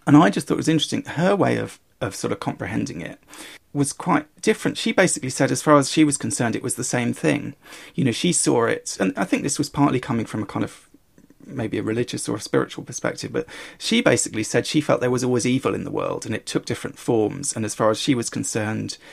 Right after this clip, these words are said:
you know, when she was a young woman, it was the Nazis and they fought to defeat that. And,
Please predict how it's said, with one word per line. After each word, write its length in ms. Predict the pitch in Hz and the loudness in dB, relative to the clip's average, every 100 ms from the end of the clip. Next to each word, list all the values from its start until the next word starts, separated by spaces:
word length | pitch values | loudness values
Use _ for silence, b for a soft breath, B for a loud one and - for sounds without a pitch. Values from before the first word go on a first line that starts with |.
| B B | B B
you 100 | - | -2
know, 380 | 120 107 107 110 | 0 2 0 -2
when 200 | - 117 | -2 -2
she 200 | 107 - | -2 2
was 220 | 135 113 - | 2 2 0
a 60 | |
young 200 | 117 110 | 0 2
woman, 420 | 113 110 107 113 - | 2 0 0 -2 -4
it 160 | 123 | -6
was 160 | 113 - | -4 -4
the 80 | 107 | -2
Nazis 580 | 113 117 - - 110 | -2 -2 -4 -2 -2
and 160 | - 87 | -4 -4
they 80 | 98 | -6
fought 300 | - 123 - | -4 -4 -4
to 100 | - | -8
defeat 380 | 92 - 107 - | -8 -4 -4 -2
that. 320 | 113 113 - | -4 -4 -8
And, 160 | 95 | -10